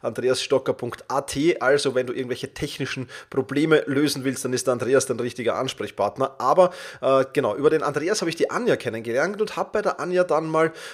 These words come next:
einen, einen, einen, ja, so einen Test gemacht, einen Stärkentest. Und dabei sind einige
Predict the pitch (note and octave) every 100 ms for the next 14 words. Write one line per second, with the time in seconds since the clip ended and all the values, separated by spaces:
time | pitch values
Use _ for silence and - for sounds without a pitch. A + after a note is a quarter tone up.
0 | - C#3+ D3 C#3+ - C3 C3+ - B2 C3
1 | A#2 A2 _ _ - F2 - G2 A2+ -
2 | D#3+ - - G3+ G#3 - - D3 - -
3 | D#3+ - G#3+ G3+ G#3+ - - - - -
4 | G#2 - G#3 G3+ F#3+ F#3 - - C3+ F#3
5 | E3+